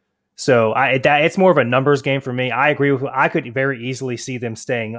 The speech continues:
I could see them sitting at seven and staying, but I could also see six guaranteed wins on the schedule, and I just need two more to win my bet. Um, but yeah, at the end of the day, definitely gonna be entertaining to watch them. Don't, don't sleep on Matt Corral, though.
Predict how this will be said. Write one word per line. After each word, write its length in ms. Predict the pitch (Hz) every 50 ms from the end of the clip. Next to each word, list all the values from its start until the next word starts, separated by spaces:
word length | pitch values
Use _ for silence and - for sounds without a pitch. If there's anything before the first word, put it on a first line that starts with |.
| 117 117
I 120 | 131 143
could 120 | - 147
see 140 | - - 170
them 140 | 135 113 104
sitting 320 | - - 143 123 139 147
at 80 | 160 156
seven 320 | - - 165 156 170 156
and 100 | 123 110
staying, 480 | - - - 123 131 151 160 170 180 180 _ _ _ _ _ _ _ _
but 100 | - 143
I 40 | 135
could 120 | 123 131 135
also 340 | 139 143 135 - - 139
see 380 | 120 - - - 131 123 117 110
six 380 | - - - - 151 131 - -
guaranteed 480 | 127 135 127 120 117 - - 123 107
wins 240 | 110 123 120 120 110
on 80 | 110 104
the 80 | 98
schedule, 360 | - - - 131 120 107 117
and 80 | 110 104
I 40 | 110
just 180 | 110 101 -
need 140 | 104 95 - -
two 180 | - 147 127
more 200 | 110 113 113 107 98
to 60 | 101
win 160 | 104 107 101
my 140 | 95 92 87
bet. 320 | 87 101 104 117 123 - _ _ _ _ _ _ _ _ _ _ _
Um, 320 | - 104 104 101 98 98 98
but 200 | 113 110 107 110
yeah, 220 | 117 113 104 104 104
at 80 | 107
the 120 | - 113 123
end 100 | 135 135
of 60 | 117
the 60 | 113
day, 360 | 101 120 123 123 127 127 123 - _ _ _ _ _ _ _ _ 123 104
definitely 400 | - 139 131 123 - - 139 127
gonna 180 | 123 123 117 110
be 180 | 110 117 113
entertaining 440 | 110 107 107 - - 117 110 107 98
to 60 | 104
watch 360 | 101 101 101 98 95 - -
them. 160 | - 95 92 92
Don't, 260 | 135 170 196 185 156
don't 140 | 175 214 214
sleep 300 | - - 240 233 - 226
on 140 | 208 180
Matt 200 | 170 170 170 165
Corral, 380 | - - 165 151 151 151 143 135
though. 240 | 117 110 98 95